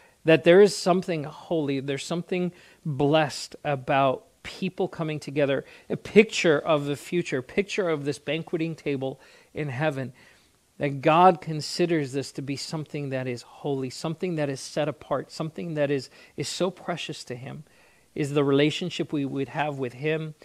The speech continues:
and with each other. See, Jesus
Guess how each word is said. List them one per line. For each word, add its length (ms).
and 180
with 160
each 240
other. 360
See, 240
Jesus 1040